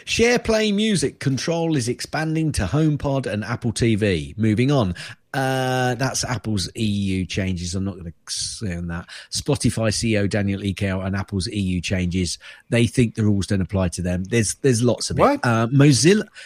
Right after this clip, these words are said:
Speaker 1: Mozilla is extremely disappointed with the implementation of Apple's E U browser engine change. <sighs>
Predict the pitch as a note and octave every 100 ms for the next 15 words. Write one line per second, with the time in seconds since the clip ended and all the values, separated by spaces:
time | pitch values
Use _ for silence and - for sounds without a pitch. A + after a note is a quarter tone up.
0 | - D3 D#3+ C3 D#3 A3+ C3 A2 D3 C#3+
1 | - G3+ G#3 F#3 G3+ F#3 - G#3 - A#2+
2 | B2 D3+ C3+ D#3+ E3 E3 F3 E3 E3+ F3+
3 | - E3 D#3+ F#3 F#3 F3 F#3 F3+ F3 G3
4 | F#3 F3 D3 C3 G2 E2 D2+ - _